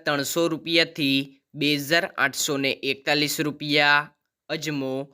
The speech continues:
એક હજાર ચારસો પંચોતેર રૂપિયાથી એક હજાર છસો ને પાંત્રીસ રૂપિયા,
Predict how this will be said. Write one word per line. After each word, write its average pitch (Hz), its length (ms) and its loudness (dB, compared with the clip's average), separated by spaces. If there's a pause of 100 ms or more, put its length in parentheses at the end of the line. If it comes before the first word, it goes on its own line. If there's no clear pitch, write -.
(260)
એક 156 180 2 (140)
હજાર 170 180 2 (100)
ચારસો 139 340 0 (100)
પંચોતેર 160 600 0
રૂપિયાથી 160 760 0 (480)
એક 147 200 -6 (140)
હજાર 170 200 2
છસો 147 460 -4
ને 135 140 0 (120)
પાંત્રીસ 143 460 -2 (120)
રૂપિયા, 147 680 2